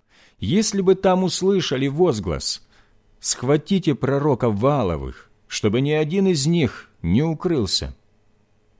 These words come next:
Лишённые святости компромиссы — мода дня. Люди становятся совершенно безразличными к библейским истинам, потому что они видят детей Божиих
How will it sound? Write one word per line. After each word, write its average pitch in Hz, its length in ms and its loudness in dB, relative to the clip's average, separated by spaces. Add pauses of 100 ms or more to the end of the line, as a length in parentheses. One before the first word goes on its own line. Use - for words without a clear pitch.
(600)
Лишённые 160 800 -2
святости 143 680 -4
компромиссы — 127 840 -2 (640)
мода 139 420 2
дня. 113 420 -2 (920)
Люди 160 320 4
становятся 170 600 0
совершенно 165 760 0
безразличными 135 1120 -2 (260)
к 98 60 -6
библейским 143 640 0
истинам, 92 680 -4 (480)
потому 165 340 0
что 165 260 -2
они 170 240 2
видят 170 540 0
детей 143 460 2
Божиих 117 520 0